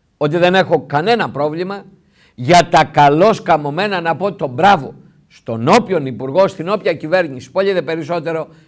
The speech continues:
όταν οι περισσότεροι εξ αυτών είναι φίλοι μας. Όμως, ξέρετε, φίλος ο Πλάτων φιλτάται η αλήθεια.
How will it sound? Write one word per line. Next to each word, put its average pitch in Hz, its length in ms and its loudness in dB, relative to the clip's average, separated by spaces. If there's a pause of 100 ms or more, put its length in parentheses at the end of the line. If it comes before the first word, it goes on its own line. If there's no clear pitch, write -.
(100)
όταν 190 260 4
οι 180 60 -2
περισσότεροι 160 640 0
εξ 151 240 -4
αυτών 208 500 -2 (580)
είναι 180 520 -2 (560)
φίλοι 180 380 0
μας. - 340 -20 (1000)
Όμως, 202 600 0 (760)
ξέρετε, 185 600 0 (2000)
φίλος 202 840 4
ο 147 120 2
Πλάτων 180 520 2
φιλτάται 170 500 -4
η 175 80 0
αλήθεια. 165 580 -4